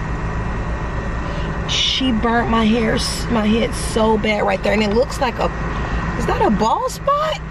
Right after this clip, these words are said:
It looks like it, but I don't think it is. But is it? Or is it just greasy right there? I can't really see. I hope not, but I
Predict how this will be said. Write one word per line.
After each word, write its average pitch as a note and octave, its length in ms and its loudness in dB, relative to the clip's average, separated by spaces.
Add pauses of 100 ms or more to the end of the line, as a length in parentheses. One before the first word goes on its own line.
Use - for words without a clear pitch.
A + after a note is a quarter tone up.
(2500)
It C#4 120 0
looks D4 320 -4
like G#3 180 0
it, G#3+ 100 0
but F3+ 120 0
I G#3+ 80 2
don't A3 180 2
think A3 180 2
it G#3 100 2
is. F#3+ 380 2
But - 160 0 (800)
is C#4 200 2
it? F4 260 4 (340)
Or A3+ 120 4
is A3 80 2
it A3 80 2
just G3 220 0
greasy F#3+ 440 2
right - 220 0
there? - 100 0
I A3+ 140 0
can't D#4+ 240 -2
really G3+ 200 0
see. G3 240 0
I C#4 140 0
hope C#4+ 240 0
not, G3 200 -2
but G3 180 2 (840)
I C4+ 120 -4